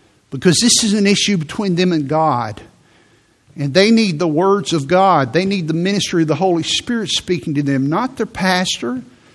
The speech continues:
not someone that maybe can influence them.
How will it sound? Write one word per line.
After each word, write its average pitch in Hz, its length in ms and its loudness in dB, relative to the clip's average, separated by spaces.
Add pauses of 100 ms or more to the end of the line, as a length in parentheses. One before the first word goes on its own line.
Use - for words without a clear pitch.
(920)
not 185 220 -4
someone 202 460 4
that 156 120 2
maybe 151 440 2 (200)
can 156 180 -2
influence 185 800 0
them. 180 640 0